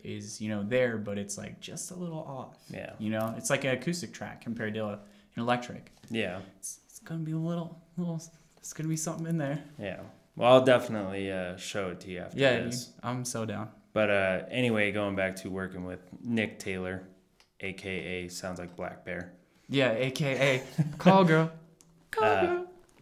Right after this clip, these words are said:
Speaker 2: anyway.
Speaker 1: But, uh, yeah, so I was working with Nick, and, like, uh, he, like, from day one, like, I mean, it just, he was like, "Hey, come through track."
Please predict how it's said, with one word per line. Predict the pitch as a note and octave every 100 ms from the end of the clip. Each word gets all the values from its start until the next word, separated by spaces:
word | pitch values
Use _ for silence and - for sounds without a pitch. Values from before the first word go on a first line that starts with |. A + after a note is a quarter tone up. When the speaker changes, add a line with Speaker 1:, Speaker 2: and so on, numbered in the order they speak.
| _ - -
Speaker 2:
anyway. | B2 A2+ F#2+ F#2 F#2+
Speaker 1:
But, | B2+ B2 A#2
uh, | C3 A#2+ A#2+ G2+
yeah, | C#3+ F#3+ C#3+ B2
so | - C#3+
I |
was | D3+
working | F3+ F3+
with | D#3
Nick, | A#2+ A#2+ A#2 -
and, | A#2 A2+
like, | A#2 A2+ A2+ G2+ - _ _ _ _ _ _ -
uh, | - -
he, | D#3+ D#3 D3 - -
like, | C#3+ C3 - -
from | - E3+ F3+
day | D#3 C3+
one, | A#2 A#2+ G#2+ G#2+ D#2+
like, | A#2+ A#2 A2 -
I | A#2+
mean, | A#2+ A#2 A#2 - - _ _ _ _ -
it | C3
just, | C3+ C#3 - -
he | - C3
was | C3+
like, | C3 A#2+
"Hey, | D#3+ F3+ F3
come | - C3+
through | C#3+ C3+
track." | C3+ A#2+ A#2 A2+ -